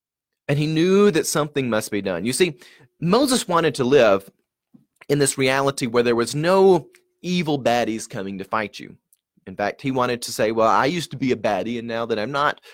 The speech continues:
perhaps everyone else, we can just have peace in a new form." But you see, in creation,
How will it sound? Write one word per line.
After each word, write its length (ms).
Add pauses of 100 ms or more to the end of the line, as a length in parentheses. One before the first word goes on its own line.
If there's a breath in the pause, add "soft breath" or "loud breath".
(140 loud breath)
perhaps 300
everyone 340
else, 300 (180)
we 160
can 200
just 240 (320)
have 340
peace 320
in 80
a 80
new 140
form." 320 (800 soft breath)
But 100
you 60
see, 240 (340)
in 380
creation, 720